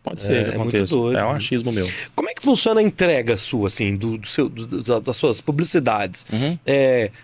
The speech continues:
Speaker 2: as plataformas que te contratam, é, a, as produtoras dos vídeos, co-, como é que funciona? Vem de tudo quanto é lado?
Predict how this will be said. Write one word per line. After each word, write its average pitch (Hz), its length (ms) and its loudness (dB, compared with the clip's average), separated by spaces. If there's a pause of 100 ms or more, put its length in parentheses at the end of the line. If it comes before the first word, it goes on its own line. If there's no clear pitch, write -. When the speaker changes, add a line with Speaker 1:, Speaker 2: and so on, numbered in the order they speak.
Speaker 2:
as 143 160 -2
plataformas 196 640 2
que 165 80 -2
te - 140 -2
contratam, 147 880 2 (300)
é, 117 800 4
a, 107 680 2 (440)
as 107 160 -2
produtoras 165 540 2
dos 127 200 4
vídeos, 175 400 2
co-, - 120 -2 (180)
como 226 120 2
é 262 60 4
que - 60 -8
funciona? 208 320 4
Vem 202 160 2
de 160 180 2
tudo 170 300 0
quanto 175 200 2
é 151 60 4
lado? 180 480 4